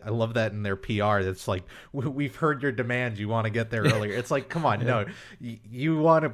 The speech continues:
Speaker 1: help better promote Episode nine and the, the Mandalorian and all these Star Wars projects, which is totally fine.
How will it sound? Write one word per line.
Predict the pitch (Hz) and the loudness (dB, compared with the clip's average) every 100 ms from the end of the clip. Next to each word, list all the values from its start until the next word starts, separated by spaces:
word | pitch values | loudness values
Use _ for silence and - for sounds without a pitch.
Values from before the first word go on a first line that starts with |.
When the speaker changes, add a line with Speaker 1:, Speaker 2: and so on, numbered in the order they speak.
| - | -6
Speaker 1:
help | - 151 143 117 | -2 0 0 -2
better | 135 131 | 0 0
promote | 123 135 123 123 117 | 0 -2 2 0 0
Episode | 117 110 104 98 104 | -6 -6 -4 -6 0
nine | 170 175 165 156 | 2 2 2 0
and | 113 | -4
the, | 104 101 110 | -2 -4 -4
the | 107 | -8
Mandalorian | 98 107 107 98 113 160 151 143 131 | -4 -2 -2 0 2 2 2 0 -2
and | 113 | -2
all | 113 | -2
these | 113 107 | -2 -6
Star | - 135 | -4 -2
Wars | 143 107 | 0 -2
projects, | - 98 92 95 95 | -2 -4 -2 -6 -6
which | 117 110 | -8 -8
is | 110 | -8
totally | - 202 151 131 | -2 0 2 0
fine. | 120 120 104 95 | 0 0 0 -4